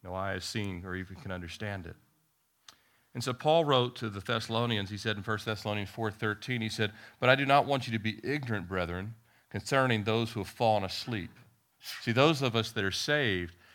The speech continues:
this term sleep is because we are, we're in a temporary, we're, we're already in heaven. As soon as you die, your soul is with the Lord,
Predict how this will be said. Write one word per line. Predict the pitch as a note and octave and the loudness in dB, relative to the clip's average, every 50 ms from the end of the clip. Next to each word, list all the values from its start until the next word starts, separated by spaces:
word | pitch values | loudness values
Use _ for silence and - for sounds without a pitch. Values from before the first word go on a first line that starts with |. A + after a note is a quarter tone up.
| - - - _ _ _ - - | -20 -20 -20 _ _ _ -18 -6
this | A2 A#2+ A#2 - - - | -4 -2 -2 -2 -4 -6
term | - - C#3 B2+ A2 G2 | -2 0 0 0 0 0
sleep | - - - - - D#3 - D#3+ C#3 - | -2 -2 -4 -4 -2 -4 -4 -4 -4 -6
is | G#2 - | -8 -6
because | - A2+ A2+ - - A#2+ G#2+ G2 F2+ G2 | -4 -6 -6 -4 -2 -2 -2 -2 -2 -4
we | G#2+ B2+ C#3+ D#3 D3+ | -4 -2 -2 -2 -2
are, | - - G2+ G2+ G2 - - - - _ _ _ _ _ _ _ _ _ | -2 0 0 0 0 -2 -10 -20 -20 _ _ _ _ _ _ _ _ _
we're | - B2 D3+ | -2 0 2
in | D#3 B2 | 2 2
a | A#2 - - - - - | 0 0 -8 -14 -12 -6
temporary, | D#3+ E3 F#3 F3 - D#3+ C#3 B2 A#2+ A#2+ A#2 A2+ A2 A2 G#2+ G#2 G2+ G2+ G2+ - _ _ _ _ _ _ _ _ _ _ _ _ _ _ _ _ _ _ _ _ _ _ _ _ _ | -4 -4 -4 -2 -2 -2 0 4 6 6 6 6 6 6 6 4 4 2 -2 -6 _ _ _ _ _ _ _ _ _ _ _ _ _ _ _ _ _ _ _ _ _ _ _ _ _
we're, | - A#2 - | -10 -8 -4
we're | - B2+ C3+ | 2 6 8
already | E3+ G#3 F3+ B2+ G2 | 8 10 10 8 4
in | |
heaven. | F2 E2+ C3 F3+ G3 D#3+ A2+ F#2+ F#2+ G2 - - | 2 0 0 0 0 0 0 -2 -2 -4 -8 -10
As | A2+ G#2 | -12 -12
soon | - - D#3 F3 | -6 -6 -4 -4
as | D#3+ B2 | -2 -2
you | A2 G#2+ | -2 -2
die, | G2+ A2+ C3 D3 C#3 A2+ F#2+ F#2 F2 - - - _ | -2 0 -2 0 0 0 -2 -4 -6 -10 -18 -20 _
your | - G2+ G#2 G#2+ | -6 -4 -4 -2
soul | - - - C3+ C3 D3 D#3 C#3 A2 | -2 -2 0 0 0 0 0 -2 -2
is | F2 E2+ | -4 -4
with | A2 G#2 - | -6 -6 -6
the | G2 | -6
Lord, | G2 A#2+ E3+ F3+ C3+ G2+ F2+ F#2 | -6 -6 -4 -2 0 0 0 -2